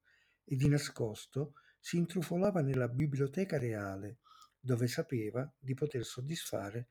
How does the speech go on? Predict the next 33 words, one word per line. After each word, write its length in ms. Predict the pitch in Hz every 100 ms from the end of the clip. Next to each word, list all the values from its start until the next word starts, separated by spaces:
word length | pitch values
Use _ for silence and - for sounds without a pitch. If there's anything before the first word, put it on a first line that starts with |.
| _ _ _
la 100 | 123
sua 200 | 120 185
sete 360 | 175 110 104 175
di 100 | -
conoscenza. 840 | 165 151 147 - - _ - - _ _ _ _ _ - - - _ _ _
La 160 | - 131
biblioteca, 840 | 151 165 147 139 120 107 - 135 -
tra 140 | -
tutti 300 | 117 147 -
i 20 | 127
nascondigli 640 | 113 - 120 113 127 120
segreti, 680 | - 117 110 101 95 113 120 -
era 200 | - 147
il 100 | 135
suo 160 | 131 196
posto 320 | 175 175 -
preferito. 760 | 170 151 147 113 95 - 110 _ _ - - - - _ _
Qui 140 | - 180
poteva 340 | 151 131 117
leggere 500 | 117 127 104 113 104
in 120 | 107
tutta 260 | 107 135 123
tranquillità 840 | 113 110 - 107 107 - 160 170 - _
i 100 | 120
suoi 240 | - 147
amati 340 | 135 123 120 113
libri, 480 | 107 101 101 110 - _ _ _ -
soprattutto 640 | - 143 151 202 208 151
quelli 240 | 135 139
che 140 | 135 123
parlavano 520 | 131 117 104 113 120
di 140 | 117
storia. 580 | 117 - 101 95 104 101